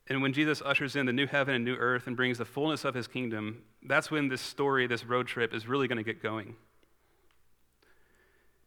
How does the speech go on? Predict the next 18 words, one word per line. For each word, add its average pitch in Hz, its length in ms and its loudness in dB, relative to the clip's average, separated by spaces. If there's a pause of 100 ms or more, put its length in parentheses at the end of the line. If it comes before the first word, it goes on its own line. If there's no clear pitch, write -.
(720)
In 135 160 0
light 156 200 2
of 135 240 -4
what 139 160 2
is 139 140 0
to - 100 -6
come, 123 280 0
the 117 100 0
current 135 460 0
world 135 240 -2
order 127 300 0
is 110 140 0
not 131 240 2
normal 123 400 0
or 113 180 -2
okay 113 480 -4
or 110 160 -8
good. 107 360 -6